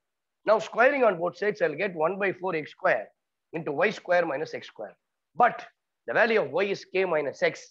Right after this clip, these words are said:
I'm substituting y is k minus x, k minus x the whole square, and simplifying, I'll get the function as A square, one by four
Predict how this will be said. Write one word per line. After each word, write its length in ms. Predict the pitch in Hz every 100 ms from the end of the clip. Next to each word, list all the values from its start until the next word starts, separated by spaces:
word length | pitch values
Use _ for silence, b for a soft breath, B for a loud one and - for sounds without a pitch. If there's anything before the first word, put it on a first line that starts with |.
| _ _ _ _ -
I'm 120 | 139
substituting 560 | 156 151 262 226 254
y 120 | 196 226
is 180 | 233 - _
k 160 | 208 214
minus 360 | 190 160 139
x, 160 | 185 - - _ _ _ _ -
k 100 | 233
minus 320 | 254 220 180
x 180 | 180 175
the 100 | 185
whole 180 | 151 190
square, 360 | - - 160 196
and 100 | 165
simplifying, 680 | 196 190 233 156 185 139 147 - _ _
I'll 140 | 151 160
get 180 | 208
the 120 | 233 214
function 380 | 170 190 233 202 143 156
as 240 | 202 208 -
A 140 | 185
square, 460 | 202 - 175 165 123 - _ _ _
one 220 | 147 214
by 160 | 208 190
four 240 | - 208